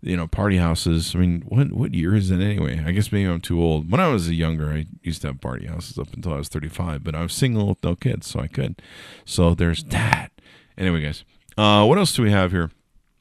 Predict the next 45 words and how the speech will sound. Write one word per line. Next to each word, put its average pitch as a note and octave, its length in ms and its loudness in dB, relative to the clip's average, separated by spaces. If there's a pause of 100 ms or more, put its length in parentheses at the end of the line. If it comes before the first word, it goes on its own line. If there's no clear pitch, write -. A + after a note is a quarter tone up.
(240)
New E3 80 4
York E3 160 2
Times C3 380 0
is D#2+ 100 -4
reporting E2+ 460 0 (300)
Trump B2 260 4
has F#2+ 240 0
integrated A2 460 0
Twitter G2 280 -4
into F2 140 -2
the D#2 60 -2
very F2 240 0
fabric G2 500 -6
of F#2 60 -2
his E2 160 -4
administration, E2+ 880 0 (380)
that F#2+ 80 0
he F#2 100 6
has F2+ 260 4
more F2+ 260 6
than E2+ 280 2
<laughs> - 40 -10
eleven A#2 540 4
thousand A2 680 0
tweets. F#2 560 0 (500)
Well, F2 300 2
it's C#2+ 120 -8
good G2 200 0
to F2 40 -2
know F#2 200 4
he's, D#2 280 0 (400)
you - 80 0
know, B2 120 8
most G3 260 6
people B3 160 10
be B2+ 160 8
working A2+ 380 4
too B2+ 180 6
hard, B2 640 0
being G2 200 2
president, A#2 640 2
and, E2+ 460 2
I D#2 60 0
don't F2+ 120 0
know, D#2 220 -2